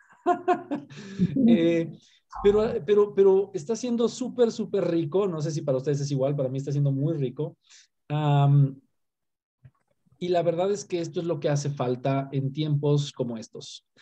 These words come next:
Y no está de más tomar en cuenta que esta travesía de los cuarenta días de Elul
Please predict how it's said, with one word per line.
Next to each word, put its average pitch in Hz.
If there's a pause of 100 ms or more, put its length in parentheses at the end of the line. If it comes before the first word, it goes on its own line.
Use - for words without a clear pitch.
(400)
Y 156
no 185
está 190
de 185
más 226
tomar 160
en 170
cuenta 160
que 147
esta 151
travesía 156
de 127
los 113
cuarenta 127
días 135
de 147
Elul 180